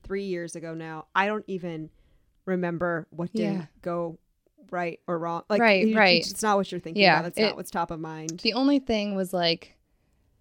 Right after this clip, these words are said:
Speaker 2: I, or not only thing, sorry. The one thing I'm really grateful for that I did was have it two separate days, like, have the actual wedding, the ceremony on one day, and then the party with the big family
Speaker 1: Yeah.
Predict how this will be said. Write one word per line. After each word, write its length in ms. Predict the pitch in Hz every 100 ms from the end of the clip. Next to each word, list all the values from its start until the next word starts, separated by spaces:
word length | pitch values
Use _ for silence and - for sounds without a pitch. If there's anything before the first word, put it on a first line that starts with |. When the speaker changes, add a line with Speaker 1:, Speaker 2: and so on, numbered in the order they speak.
| _ _
Speaker 2:
I, 440 | 190 185 185 180 - _
or 60 | 220
not 220 | 196 -
only 220 | 185 175
thing, 180 | 165 85
sorry. 280 | - 87 - _ _ _ _ _ _ _
The 200 | 185 196
one 220 | 190 220
thing 160 | 220 208
I'm 140 | 190
really 340 | 190 185 180 -
grateful 360 | - 170 - 170
for 160 | 180
that 120 | 175
I 100 | 175
did 240 | 165 165 160
was 200 | 170 170
have 240 | - 170 196
it 160 | 254
two 140 | - 247
separate 280 | 269 294
days, 300 | 277 302 311 -
like, 160 | 196
have 240 | - 180 180
the 80 |
actual 300 | 185 180 185
wedding, 440 | 185 170 170 196 214
the 80 | 190
ceremony 600 | - 170 180 185 190 202 _ -
on 120 | 185
one 140 | 170
day, 240 | 170 160 160
and 120 | 175
then 120 | 170
the 80 | 165
party 400 | 160 - 160 160
with 160 | 165 160
the 60 | 170
big 200 | 165 165
family 480 | 156 160 170 165 -
Speaker 1:
Yeah. 140 | 170